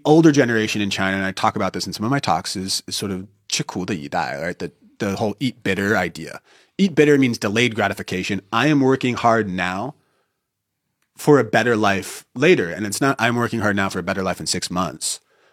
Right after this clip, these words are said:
Five years, ten years, twenty years, for the next generation, I'm busting my tail so that my kids could have a better life. The thing is, the next generation has sort of arrived, and they want their better life now.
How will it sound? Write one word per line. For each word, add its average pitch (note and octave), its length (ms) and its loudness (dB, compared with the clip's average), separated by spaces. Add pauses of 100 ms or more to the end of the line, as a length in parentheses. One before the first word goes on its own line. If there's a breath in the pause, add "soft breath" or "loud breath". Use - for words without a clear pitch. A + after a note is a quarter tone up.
(720)
Five G#2+ 260 2
years, G2 460 -2
ten G2+ 300 -2
years, F#2 320 -2
twenty C3 320 0
years, F#2 360 -2
for - 140 -2
the C3+ 100 2
next D3+ 260 2
generation, G2 600 -2
I'm F#2+ 240 -4
busting A#2+ 360 0
my A#2 120 -2
tail F2+ 320 -4
so - 80 -16
that D2 100 -10
my G2+ 280 0
kids F#2 340 -8
could F2 100 -8
have F2 140 -8
a E2+ 60 -8
better D#2 260 -6
life. D2+ 340 -12 (600 soft breath)
The G#2+ 80 -6
thing A3 240 2
is, A2 400 0 (160)
the A#2 100 -2
next C#3 220 2
generation C3 480 4
has A#2 100 2
sort F#3 200 4
of B3 100 -4
arrived, - 520 -2 (520)
and A#2+ 100 2
they D3 100 8
want E3+ 200 4
their D3 100 4
better C3+ 240 4
life B2+ 240 4
now. G#2+ 380 -2